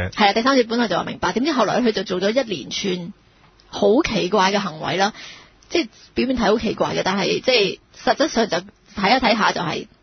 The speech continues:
睇得通佢點解會咁樣做。咁佢就做咗一啲，一連串嘅行動啦，冇停過咁樣。最終一個目的就係，即係好簡單嚟講就係報復呢個男人，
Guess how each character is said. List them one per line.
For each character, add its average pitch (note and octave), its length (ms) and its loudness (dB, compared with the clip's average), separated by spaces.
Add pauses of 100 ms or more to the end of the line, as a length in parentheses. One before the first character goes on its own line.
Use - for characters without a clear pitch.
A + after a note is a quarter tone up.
(180)
睇 - 200 0
得 A#3+ 100 0
通 A3+ 240 -4
佢 G3+ 60 -2
點 F#3 100 -6
解 F#3 80 -6
會 F3+ 60 -4
咁 C3 200 -6
樣 E3+ 80 -10
做。 - 180 -10 (360)
咁 A#3 180 4
佢 A3+ 220 4
就 G3+ 160 0
做 G3+ 140 -2
咗 G#3+ 100 2
一 B3+ 60 6
啲， C4 280 0
一 C4 100 2
連 F#3+ 320 -2
串 G3+ 180 -4
嘅 G3+ 80 -2
行 E3 220 -8
動 D#3+ 160 -6
啦， G3 80 -2
冇 G#3 220 2
停 F#3 240 -4
過 F#3 280 0 (440)
咁 G#3+ 140 -2
樣。 G#3+ 260 -4 (320)
最 B3+ 180 2
終 D4+ 160 0
一 D4+ 100 2
個 C4 120 0
目 F3+ 160 -4
的 A3+ 120 -4
就 G#3+ 120 -4
係， F#3 320 -4
即 - 300 0 (400)
係 F#3+ 60 -8
好 F#3+ 100 2
簡 F3 140 0
單 G3 260 -2 (180)
嚟 C#3+ 120 -2
講 F#3+ 180 2
就 G3 80 2
係 - 180 -2 (440)
報 G3 200 4
復 G#3+ 160 -6 (340)
呢 A3+ 120 -2
個 G3+ 100 2
男 E3+ 220 -4
人， F3+ 300 -12